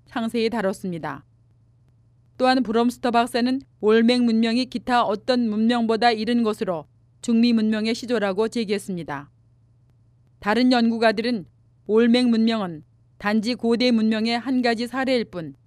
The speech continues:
시조가 되는 문명은 아니라고 반박하기도 합니다. 그러나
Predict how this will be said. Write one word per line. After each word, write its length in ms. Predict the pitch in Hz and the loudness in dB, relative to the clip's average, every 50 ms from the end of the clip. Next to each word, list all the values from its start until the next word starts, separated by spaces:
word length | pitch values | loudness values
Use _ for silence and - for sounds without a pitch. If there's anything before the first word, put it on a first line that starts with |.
| _ _ _ _ _ | _ _ _ _ _
시조가 480 | - - 240 226 262 240 233 240 233 | -14 -10 -4 0 0 2 4 2 2
되는 260 | 202 226 220 220 220 | 2 2 0 0 0
문명은 420 | 214 208 214 208 214 208 208 233 233 | -2 -2 -2 -2 -4 -4 -4 -2 -2
아니라고 640 | 190 185 196 202 196 196 185 180 196 226 247 262 - _ _ | -2 -2 -2 -4 -4 -4 -4 -2 -2 -2 -2 -2 -6 _ _
반박하기도 720 | - - 208 208 220 220 220 220 - 254 208 196 202 214 226 | -6 -4 -2 0 2 2 0 0 -2 -4 -4 -4 -2 -2 0
합니다. 500 | 247 254 214 190 170 165 143 139 - - _ _ _ _ _ _ _ _ _ _ _ _ _ _ _ _ _ _ _ _ _ - | 0 -2 -2 -4 -6 -8 -10 -10 -12 -18 _ _ _ _ _ _ _ _ _ _ _ _ _ _ _ _ _ _ _ _ _ -4
그러나 440 | - 220 226 233 226 196 180 151 - | 0 0 2 2 2 0 -2 -4 -8